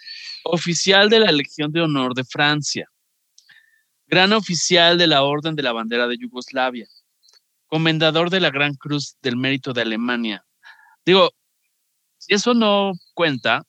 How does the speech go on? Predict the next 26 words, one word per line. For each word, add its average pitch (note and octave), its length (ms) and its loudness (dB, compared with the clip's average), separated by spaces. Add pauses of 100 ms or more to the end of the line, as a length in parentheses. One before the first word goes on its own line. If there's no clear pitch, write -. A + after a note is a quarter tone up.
(180)
no D#3+ 140 -4
creo F#3+ 140 -2
que E3 100 -8
sean D3 460 0
medallitas C#3 580 0
de B2 80 -12
los, A2+ 240 -12 (220)
de A#2+ 80 -8
los A2 200 -8
cornflakes, - 720 -6
¿verdad? A2 300 -2 (460)
O A#2+ 140 -4
que, A#2+ 260 -2
o B2 100 0
los A2+ 220 -6
tazos C3+ 400 0
que - 80 -14
salen A2+ 300 -4
de G#2+ 60 -6
las G#2 140 -4
Sabritas. B2+ 560 -8 (800)
Eso A3 240 2
se B3 100 0
los E3+ 160 2
digo D3 220 2
porque C3+ 600 -2